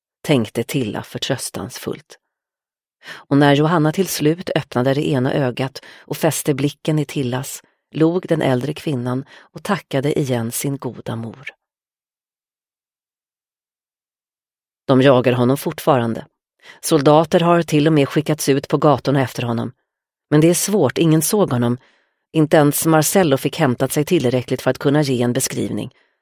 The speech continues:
Det var mörkt, vet du, och den stackars ynglingen hade mer än nog med att rädda dig. Han är förresten otröstlig och hotar med att bryta ner dörren här om jag inte snart släpper in honom till dig.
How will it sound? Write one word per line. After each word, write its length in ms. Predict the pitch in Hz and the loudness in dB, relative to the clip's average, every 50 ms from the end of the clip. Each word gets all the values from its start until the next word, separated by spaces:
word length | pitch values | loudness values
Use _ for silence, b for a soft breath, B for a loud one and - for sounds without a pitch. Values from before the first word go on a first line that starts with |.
| _ _ _ - | _ _ _ -12
Det 80 | - | -4
var 120 | 135 160 156 | 0 2 2
mörkt, 500 | 151 147 156 160 135 107 - - - 123 | 4 4 2 2 0 -2 -4 -8 -6 -6
vet 180 | 127 117 - | -6 -6 -6
du, 140 | - 127 123 B B B B B B | -8 -8 -8 B B B B B B
och 180 | B B - | B B 0
den 180 | - 135 127 123 | 2 2 2 2
stackars 360 | - - 135 - - 135 - | 2 0 -2 0 0 0 0
ynglingen 500 | - 165 139 123 120 123 123 127 131 135 | 0 0 0 2 0 2 2 2 0 2
hade 220 | 139 143 143 151 | 0 0 0 0
mer 280 | 143 139 135 131 135 139 | 2 2 2 2 2 2
än 120 | 160 151 | 2 2
nog 240 | 139 127 120 120 123 | 2 0 0 -2 -2
med 180 | 135 131 123 120 | 0 0 2 2
att 100 | 120 131 | 0 0
rädda 300 | 147 139 - - 113 113 | 0 -2 -2 -4 -8 -8
dig. 180 | 117 113 107 _ _ _ _ _ _ _ _ _ _ _ _ | -8 -8 -10 _ _ _ _ _ _ _ _ _ _ _ _
Han 140 | - - 143 | -2 2 2
är 80 | 139 131 | 4 4
förresten 420 | - 156 147 131 120 - - 139 | 4 4 2 2 2 2 0 2
otröstlig 840 | 156 143 110 107 - - 131 131 123 - - - - 117 - - B B B B B B B B B B | 2 2 0 -4 -2 -2 -2 -2 -2 -6 -10 -8 -6 -8 -8 -8 B B B B B B B B B B
och 260 | - 131 135 139 139 | 0 2 4 4 6
hotar 360 | 180 175 147 123 - 147 143 | 6 4 4 4 2 2 4
med 180 | 135 131 127 123 | 4 4 4 2
att 100 | 127 - | 2 0
bryta 300 | 127 135 135 127 - 143 | 0 0 2 2 4 4
ner 200 | 131 127 131 131 | 4 6 4 4
dörren 420 | 120 135 131 131 131 147 143 135 | 4 4 4 4 4 4 2 2
här 180 | 131 127 120 127 | 2 2 2 4
om 100 | 135 135 | 4 4
jag 200 | 131 127 123 131 | 4 4 4 4
inte 180 | 131 123 127 | 2 2 0
snart 320 | 127 - - 135 123 120 117 | -2 0 2 2 2 2 2
släpper 300 | - - 127 127 135 135 | 0 -2 0 2 2 4
in 160 | 135 127 123 | 4 4 4
honom 220 | 131 127 131 139 | 4 4 4 4
till 200 | 139 - 123 113 | 2 0 -2 0
dig. 180 | 113 120 117 113 | 0 -2 -4 -6